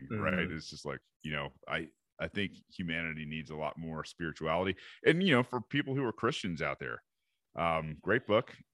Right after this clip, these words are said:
Speaker 1: uh, The, uh, Immortality Key. It
Speaker 2: Mm-hmm.
Speaker 1: talks about how the Catholic Church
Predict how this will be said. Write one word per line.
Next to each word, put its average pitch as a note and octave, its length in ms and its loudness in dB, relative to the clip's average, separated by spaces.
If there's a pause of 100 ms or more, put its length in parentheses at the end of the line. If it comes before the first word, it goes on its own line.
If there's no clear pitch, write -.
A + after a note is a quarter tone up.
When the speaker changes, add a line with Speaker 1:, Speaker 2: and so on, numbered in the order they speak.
(100)
Speaker 1:
uh, D#2 380 0 (300)
The, D#2 640 -4 (280)
uh, C#2+ 280 -2
Immortality G#2 500 4
Key. B2 220 -2
It D3+ 80 -4 (420)
Speaker 2:
Mm-hmm. A#2+ 60 -4
Speaker 1:
talks C3 220 6
about G2 240 8
how G#2 180 10
the E2+ 80 -2
Catholic G#2+ 380 6
Church G#2 520 2